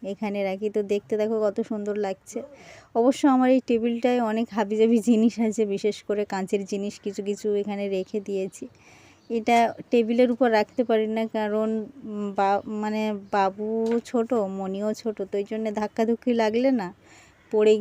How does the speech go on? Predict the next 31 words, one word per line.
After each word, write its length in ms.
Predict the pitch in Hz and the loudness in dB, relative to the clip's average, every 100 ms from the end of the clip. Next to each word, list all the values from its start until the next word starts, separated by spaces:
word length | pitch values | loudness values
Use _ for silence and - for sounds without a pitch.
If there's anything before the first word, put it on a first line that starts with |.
| 208 | 4
গিয়ে 200 | 220 214 214 196 | 4 6 6 4
একদম 240 | 196 214 214 | 0 -4 -4
নষ্ট 220 | 196 - - | -6 -8 -4
হয়ে 120 | 220 220 | 0 0
যেতে 180 | 214 208 208 | -2 -6 -2
পারে। 200 | 202 214 311 _ _ - _ _ _ | -2 -2 -8 _ _ -20 _ _ _
তো 40 | 220 214 | -2 -2
এই 60 | 214 | 0
জন্যে 200 | 226 226 233 | -2 0 -2
আর 60 | 226 | -2
কি 100 | 294 269 | 0 2
ওইখানেই 500 | 202 202 - 208 214 202 | 2 0 -6 -4 -2 0
রাখি, 340 | 175 180 - 202 - - - 233 | -2 -4 -12 -12 -14 -20 -12 -10
ওখানে 280 | 226 240 247 - | -2 0 0 0
কম 140 | 226 226 214 | 2 2 2
হাত 160 | 240 220 220 | 0 0 0
দেয় 160 | 226 247 | 0 2
সবাই। 280 | 233 214 262 - _ - - - _ _ - | 0 0 -2 -6 _ -20 -20 -20 _ _ -8
তো 80 | 202 196 170 202 | -4 -2 -2 -2
আমি 160 | 220 226 | -2 0
just 320 | 226 220 220 - 214 | 4 4 2 2 2
আর 60 | 214 | 2
কি 80 | 220 214 | -2 -2
যখন 180 | 202 208 | -2 0
রান্না 240 | 196 196 208 | 0 -2 -4
করি 160 | 214 208 214 | -2 -4 2
তখনই 360 | 196 185 214 226 214 | 0 0 -2 -2 -2
হাত 120 | 214 - | -4 -4
পড়ে, 220 | - 208 233 - | -2 -2 -2 -2
তাছাড়া 480 | 175 185 214 208 208 190 - - | -4 -2 -2 0 0 -2 -6 -6
বাচ্চারা 440 | 208 202 - 220 | -6 -6 -6 -2